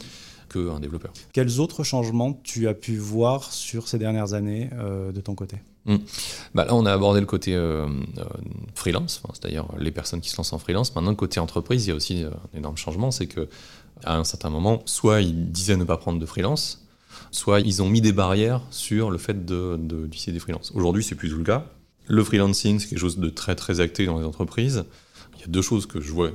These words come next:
Speaker 1: qui ont changé. Euh, déjà, un, euh, il y a des appels d'offres spécifiques pour les plateformes de freelance, ce qui n'était pas le cas avant.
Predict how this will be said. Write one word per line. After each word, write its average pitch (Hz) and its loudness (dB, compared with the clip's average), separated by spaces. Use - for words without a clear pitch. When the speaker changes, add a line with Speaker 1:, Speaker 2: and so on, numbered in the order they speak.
Speaker 1:
qui - -12
ont - -8
changé. 78 -6
Euh, 76 -4
déjà, 85 0
un, 95 4
euh, 76 -4
il 85 -4
y 82 0
a 78 -2
des 76 -4
appels 87 0
d'offres 92 0
spécifiques - -4
pour 82 -6
les 73 -6
plateformes 85 -2
de 82 0
freelance, 90 -2
ce - -6
qui - -6
n'était 71 -8
pas 78 -2
le 78 -2
cas 80 -2
avant. 85 -4